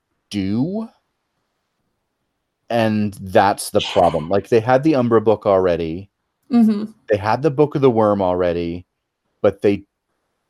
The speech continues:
Speaker 1: didn't have a wild book, so maybe that's sort of what they were going for,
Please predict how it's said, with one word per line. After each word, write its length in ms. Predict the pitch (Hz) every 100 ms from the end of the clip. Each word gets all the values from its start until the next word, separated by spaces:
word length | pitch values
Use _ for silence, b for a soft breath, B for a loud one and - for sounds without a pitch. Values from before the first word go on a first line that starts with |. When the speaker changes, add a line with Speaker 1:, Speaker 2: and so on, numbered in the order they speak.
| _ _ -
Speaker 1:
didn't 280 | 131 131 131
have 160 | 123
a 60 | 113
wild 720 | 104 101 113 127 156 165 175
book, 360 | 214 247 247 -
so 220 | - 165
maybe 380 | 135 120 127 143
that's 220 | 139 -
sort 420 | - - 127 160
of 160 | 202 202
what 160 | 214
they 140 | 220 220
were 140 | 220
going 400 | 214 226 226 226
for, 760 | 220 240 233 226 226 226 220